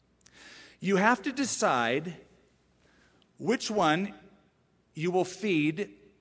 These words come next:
mostly. You're gonna feed both of them. I got up this morning and ate. I fed my face. I respond to my hunger.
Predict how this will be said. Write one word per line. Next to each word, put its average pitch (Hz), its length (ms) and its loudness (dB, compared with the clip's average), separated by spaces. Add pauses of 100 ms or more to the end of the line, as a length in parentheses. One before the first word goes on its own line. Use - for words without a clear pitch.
mostly. 143 880 0 (140)
You're 208 120 -2
gonna 170 140 0
feed 160 260 0
both 143 260 4
of 107 100 2
them. 120 140 -2
I 131 160 -2
got 120 260 -2
up 135 120 -2
this 131 180 -10
morning 135 260 0
and 135 80 0
ate. 170 240 -8 (1000)
I 147 120 -2
fed 156 340 0
my 151 160 4
face. - 560 -6 (760)
I 135 60 2
respond 165 640 0
to 175 40 0
my 170 160 0
hunger. 214 440 -6